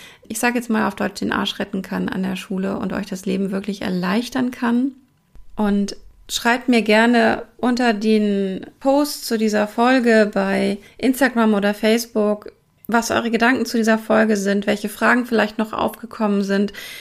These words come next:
Schreibt mir auch gerne, was ihr schon an der Schule eigentlich macht oder wo es vielleicht auch noch hakt, was ihr euch da wünschen würdet,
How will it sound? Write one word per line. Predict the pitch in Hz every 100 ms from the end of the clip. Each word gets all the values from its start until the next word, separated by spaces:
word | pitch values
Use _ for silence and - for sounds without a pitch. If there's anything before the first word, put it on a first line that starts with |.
| -
Schreibt | - 240 240
mir | 269 247
auch | -
gerne, | 226 226 247 233 - -
was | - - 226 226
ihr | - 233
schon | - 240
an | - 226
der | 220
Schule | - 247 262 -
eigentlich | 220 214 220 214
macht | 233 294 -
oder | 214 214
wo | 208
es | 254
vielleicht | - 226 214 220
auch | 190 190
noch | 190 185 226
hakt, | 240 311 359 -
was | 208 208 -
ihr | - -
euch | 202 208
da | 196
wünschen | 208 294 - 262 254
würdet, | 247 247